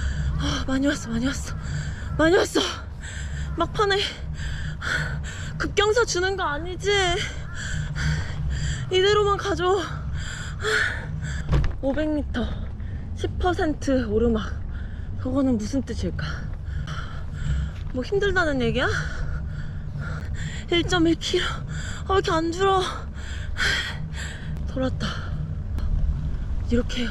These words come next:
어필이 꾸준하게 있다. 와, 내리고 싶다. 끌바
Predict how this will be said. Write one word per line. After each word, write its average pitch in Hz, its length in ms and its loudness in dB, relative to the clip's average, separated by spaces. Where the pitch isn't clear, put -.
어필이 269 340 4
꾸준하게 302 420 4
있다. 220 120 2
와, 233 140 4
내리고 302 320 8
싶다. - 260 2
끌바 415 300 6